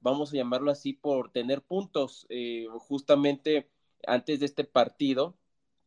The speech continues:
antes de este, de este partido venía, eh, de, del que se termina ganando, un partido importante contra Cruz Azul también, se, eh,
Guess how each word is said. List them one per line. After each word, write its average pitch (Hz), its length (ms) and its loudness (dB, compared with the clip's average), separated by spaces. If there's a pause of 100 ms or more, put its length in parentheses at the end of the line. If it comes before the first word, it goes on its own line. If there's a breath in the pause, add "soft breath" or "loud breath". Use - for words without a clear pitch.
(300)
antes 131 320 0
de 135 60 -2
este, 127 520 -2
de 123 100 -2
este 127 220 -4
partido 127 640 2
venía, 117 720 0
eh, 90 720 -8 (100)
de, 113 200 0
del 110 180 0
que 117 100 -8
se - 80 -16
termina 131 380 8
ganando, 185 380 6
un - 40 -20
partido 185 320 -2
importante 156 580 -2
contra 120 280 -8
Cruz 110 180 -20
Azul 127 260 -10
también, 127 400 -6 (520)
se, 120 260 -8
eh, 117 260 -4